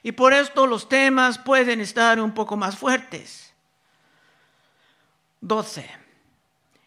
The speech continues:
Y al entrar en una aldea, le salieron al encuentro diez hombres leprosos.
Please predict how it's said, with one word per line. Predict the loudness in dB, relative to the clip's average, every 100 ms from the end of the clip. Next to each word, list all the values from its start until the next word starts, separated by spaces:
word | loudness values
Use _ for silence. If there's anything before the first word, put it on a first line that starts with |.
| _ -2
Y | 2
al | 4
entrar | 2 2 2 4 4 2 2 -2 -6
en | -6 -2
una | 0 0 0
aldea, | 0 2 2 0 -4 -6 -10 _ _ _ _ _ _ _ _ _ _ _ _
le | -6
salieron | 2 2 4 2 4 0
al | -2
encuentro | -4 -2 0 0 -4 -6 -6 -12 _
diez | -14 -4 -2 -2 -4 -4 0
hombres | 0 4 2 2
leprosos. | -2 -4 -6 -6 -10 -12 -16 -18 -20 -20 -20